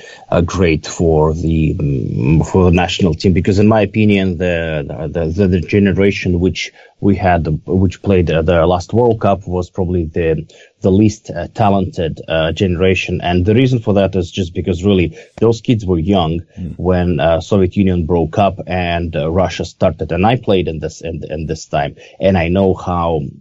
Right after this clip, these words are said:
Speaker 1: how disorganized and how really, you know, it was anarchy in, in the youth sport. There are two countries just really, one country stopped and then the, the new began with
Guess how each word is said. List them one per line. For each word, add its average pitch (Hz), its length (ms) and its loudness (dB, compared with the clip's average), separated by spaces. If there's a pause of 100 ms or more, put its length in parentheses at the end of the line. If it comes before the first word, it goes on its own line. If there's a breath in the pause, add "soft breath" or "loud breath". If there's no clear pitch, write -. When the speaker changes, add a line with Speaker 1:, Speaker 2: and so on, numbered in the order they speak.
(280)
Speaker 1:
how 113 180 0
disorganized 87 880 0
and 78 140 -4
how 87 460 2
really, 92 500 2 (120)
you 104 100 0
know, 92 140 2
it 85 100 -2
was 101 200 0
anarchy 87 500 -2
in, 85 340 -2
in 82 200 -2
the 80 80 0
youth 87 180 2
sport. - 360 -2 (320 loud breath)
There 104 100 2
are 107 80 2
two 120 200 2
countries 104 480 0
just 90 300 -8
really, 82 320 -2
one 87 180 0
country 87 300 -2
stopped 90 360 -2
and 85 100 -4
then 82 180 -4
the, 80 180 -2
the 92 140 0
new 92 180 4
began 92 800 -2 (200 loud breath)
with 92 240 -2